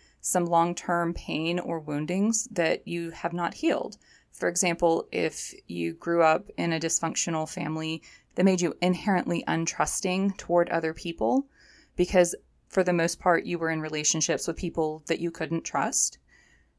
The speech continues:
and you've never done any recovery work on that, it's gonna be really hard for you to just magically start trusting other people with an open heart. You have wounding that needs to be attended to. If you have a chronic illness or a disability, and,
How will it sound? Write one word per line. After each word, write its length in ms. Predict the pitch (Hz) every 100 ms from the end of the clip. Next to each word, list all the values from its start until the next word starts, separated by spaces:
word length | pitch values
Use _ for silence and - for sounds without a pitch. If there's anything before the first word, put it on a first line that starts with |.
| _
and 140 | 180 175
you've 120 | 170
never 240 | 160 160
done 300 | 160 156 156
any 220 | 151 160
recovery 460 | 160 - 151 160 175
work 280 | 180 160 -
on 160 | 214
that, 260 | 240 277 294 _
it's 160 | 254 -
gonna 220 | 277 269
be 120 | 254
really 260 | 226 233 226
hard 500 | 202 220 202 165 - -
for 180 | - 202
you 140 | 185 175
to 80 |
just 220 | 180 180 170
magically 500 | 165 170 175 185 175
start 440 | - 165 156 - - - -
trusting 500 | - 180 - 175 -
other 200 | 160 156
people 340 | 185 180 170
with 140 | 160
an 120 | 156 -
open 240 | 151 156
heart. 360 | 151 262 214 - - - _ -
You 160 | 175
have 260 | 175 180 175
wounding 440 | 185 226 208 175
that 100 | 160
needs 240 | 165 156 -
to 80 | 170
be 100 | 180
attended 420 | 180 190 180 -
to. 300 | - - - - _ _ _ _ _ _ _ _ _ _ - _ - - _
If 120 | 180
you 120 | 190 190
have 360 | 180 180 180 180
a 60 |
chronic 380 | - 185 180 185
illness 460 | 208 214 170 - -
or 140 | 160
a 60 | 160
disability, 680 | 160 - 165 220 202 180 -
and, 180 | -